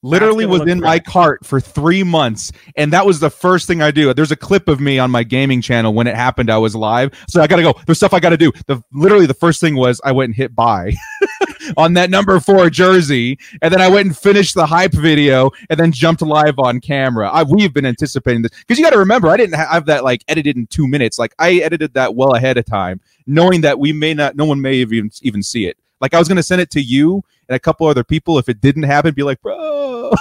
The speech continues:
Speaker 2: It would have been so fun.
Speaker 1: But I'm so glad the world got to see it, because there's nothing I could put into words or even on,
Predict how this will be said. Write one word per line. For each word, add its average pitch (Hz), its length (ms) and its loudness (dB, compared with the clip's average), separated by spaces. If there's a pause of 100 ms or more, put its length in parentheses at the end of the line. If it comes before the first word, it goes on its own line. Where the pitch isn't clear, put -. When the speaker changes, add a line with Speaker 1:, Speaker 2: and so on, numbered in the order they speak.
(180)
Speaker 2:
It 403 260 -4
would 349 120 -10
have 381 120 -4
been 330 200 -4
so 311 160 -4 (100)
fun. 311 680 -8 (140)
Speaker 1:
But 139 120 2
I'm 160 120 0
so 175 200 -4
glad 151 220 2
the 123 80 -4
world 131 200 2
got 120 200 -8
to 110 60 -20
see 113 220 -8
it, 95 80 -8
because 104 380 -4
there's 143 280 2
nothing 175 460 0
I 151 120 2
could 135 220 -4
put 139 200 0
into 120 280 -4
words 113 380 0
or 98 80 -4
even 101 200 -2
on, 90 200 -4